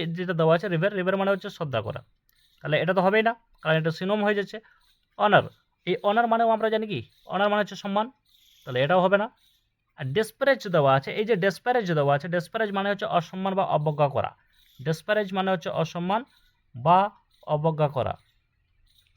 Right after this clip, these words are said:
অবজ্ঞা করা, ঠিক আছে? আর অ্যাডর মানে হচ্ছে আমরা কি জানি? পূজা করা বা কারো প্রশংসা করা, স্মরণীয় করা, সেটাকে আমরা বলি কি? অ্যাডর। অ্যাডর থেকে আসছে কি? অ্যাডোরেবল, এই শব্দটি এসেছে স্নেহময়। তাহলে এক্ষেত্রে আমরা দেখতে পাচ্ছি সঠিক উত্তর কি হয়ে যাবে?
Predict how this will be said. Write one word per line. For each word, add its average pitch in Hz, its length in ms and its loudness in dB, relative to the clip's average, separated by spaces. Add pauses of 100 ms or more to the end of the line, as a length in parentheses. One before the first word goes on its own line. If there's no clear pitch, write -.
(960)
অবজ্ঞা 139 460 -2
করা, - 140 -12 (320)
ঠিক 202 160 -4
আছে? 208 100 -6 (300)
আর 131 120 2 (100)
অ্যাডর 175 380 4
মানে 196 120 0 (120)
হচ্ছে - 240 -4
আমরা 175 180 0
কি 208 80 -10
জানি? 165 200 -2 (400)
পূজা 160 280 -2
করা 170 140 2 (120)
বা 175 80 8 (440)
কারো 175 180 6 (160)
প্রশংসা 196 440 -6
করা, 170 140 4 (100)
স্মরণীয় 156 400 2
করা, 170 200 2
সেটাকে 151 340 0
আমরা 143 140 0
বলি 147 180 -4
কি? 180 120 -8
অ্যাডর। 113 280 -2
অ্যাডর 160 260 2
থেকে 196 200 -2
আসছে 165 180 -4
কি? 170 140 -4
অ্যাডোরেবল, 143 380 0 (100)
এই 147 120 -4
শব্দটি 147 260 -4
এসেছে 139 280 -8
স্নেহময়। 151 380 0 (360)
তাহলে 143 200 0
এক্ষেত্রে 202 300 -2
আমরা 185 180 0
দেখতে 170 180 -2
পাচ্ছি 170 220 -2
সঠিক 160 240 -4
উত্তর 160 240 -4
কি 202 80 -6
হয়ে 208 140 0
যাবে? 165 140 0